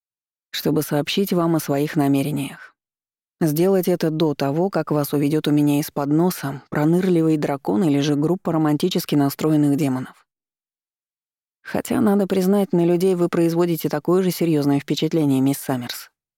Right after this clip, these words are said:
Я сужу это по себе и уверен, что у вас водится ещё целая толпа поклонников с боевой магией». Не выдержав, я усмехнулась. Настроение стремительно улучшалось. «Ну что же, вы во многом правы, декан Крисвелл.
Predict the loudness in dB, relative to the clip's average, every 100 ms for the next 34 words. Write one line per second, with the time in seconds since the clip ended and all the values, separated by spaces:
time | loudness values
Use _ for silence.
0 | _ _ -4 -2 -2 0 0 0 -2 -4
1 | -2 0 2 2 2 2 0 0 0 0
2 | -2 0 -2 0 0 0 -2 -2 0 -2
3 | -2 -2 0 0 -2 -6 -4 -6 -6 -4
4 | -2 2 0 0 0 0 2 2 2 2
5 | 0 0 -4 -8 -14 _ _ _ _ _
6 | _ _ _ _ _ _ 2 2 4 2
7 | 2 0 -2 0 0 0 0 0 0 -2
8 | -4 -10 -16 -18 _ -2 -2 -2 2 4
9 | 2 2 0 0 2 2 4 2 0 -2
10 | -6 -6 -10 -18 -20 _ _ _ _ _
11 | _ _ _ _ 2 2 2 0 -2 -2
12 | -4 0 2 2 4 4 4 2 0 0
13 | 0 0 0 0 -2 -4 -6 -10